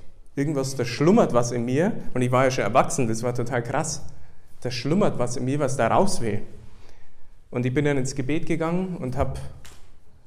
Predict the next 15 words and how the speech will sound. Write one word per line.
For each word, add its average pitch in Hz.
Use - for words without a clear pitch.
durch 135
ein 123
Wunder, 202
wirklich 151
durch 135
ein 127
echtes 143
Wunder, 151
in 143
zwei 120
Wochen 131
Gitarre 120
spielen 107
gelernt. 92
Und 185